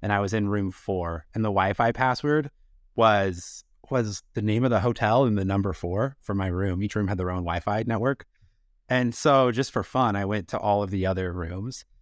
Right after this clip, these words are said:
and it was all the same. It was the name of the hotel and then the room number, and the room number was in the name of the Wi-Fi too.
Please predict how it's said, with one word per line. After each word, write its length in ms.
and 100
it 60
was 120
all 200
the 80
same. 340
It 80
was 140
the 100
name 180
of 60
the 60
hotel 420
and 80
then 80
the 100
room 240
number, 340
and 140
the 80
room 200
number 240
was 140
in 220
the 80
name 260
of 80
the 80
Wi-Fi 520
too. 240